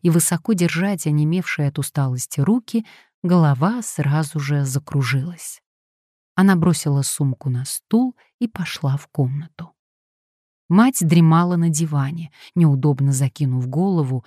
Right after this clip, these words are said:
и открыв рот. Татьяна сообразила, что раз телевизор не вырубился, значит, электричество в квартире есть, и осторожно повернула выключатель.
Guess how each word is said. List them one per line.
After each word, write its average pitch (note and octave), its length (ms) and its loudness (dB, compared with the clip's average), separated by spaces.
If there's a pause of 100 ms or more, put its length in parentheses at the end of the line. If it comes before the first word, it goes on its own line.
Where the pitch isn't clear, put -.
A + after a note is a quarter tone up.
(160)
и D#3+ 80 0
открыв D3 520 -2
рот. D3 240 0 (680)
Татьяна G#3 500 -2
сообразила, G3 840 -2
что - 200 -2
раз D#3 180 -2
телевизор E3 560 -2
не C#3+ 180 4
вырубился, D#3 680 -2 (280)
значит, D3 480 0
электричество C#3+ 880 -2
в - 80 -20
квартире D3 760 0
есть, D#3 480 -4 (300)
и C#3+ 100 2
осторожно F3+ 840 0 (100)
повернула C#3 680 2
выключатель. E3 800 -6